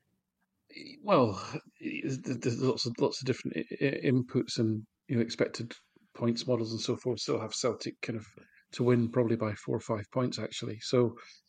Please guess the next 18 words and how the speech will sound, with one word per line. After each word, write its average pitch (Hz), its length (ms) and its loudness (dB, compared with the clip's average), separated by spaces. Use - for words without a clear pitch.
it's - 140 -6
not 143 100 8
all 113 140 6
doom 117 180 8
and 113 100 4
gloom. 123 180 8
But 131 120 6
then, 131 220 8
you 147 80 8
know, 127 100 6
I 120 60 2
think 117 180 0
the - 1900 -4
way 170 160 10
I 151 120 12
look 147 200 8
at 135 80 10
it 123 140 8